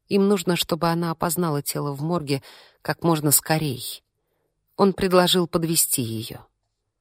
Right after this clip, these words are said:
«Что теперь?» «Простите?»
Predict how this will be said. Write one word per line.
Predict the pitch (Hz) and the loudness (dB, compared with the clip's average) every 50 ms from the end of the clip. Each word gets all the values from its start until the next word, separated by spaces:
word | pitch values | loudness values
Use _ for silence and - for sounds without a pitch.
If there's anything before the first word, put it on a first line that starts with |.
| _ _ _ _ _ _ _ _ _ _ | _ _ _ _ _ _ _ _ _ _
«Что | _ - - - - 226 | _ -12 -6 0 0 0
теперь?» | - - 190 - - - 170 165 170 - - - _ _ _ _ _ _ _ _ _ _ _ _ _ _ _ _ | 2 0 -2 -2 0 0 0 0 0 -2 -8 -18 _ _ _ _ _ _ _ _ _ _ _ _ _ _ _ _
«Простите?» | _ - 165 139 - - - 269 - - 254 | _ -4 -2 -2 -2 -2 -2 -2 0 -2 -6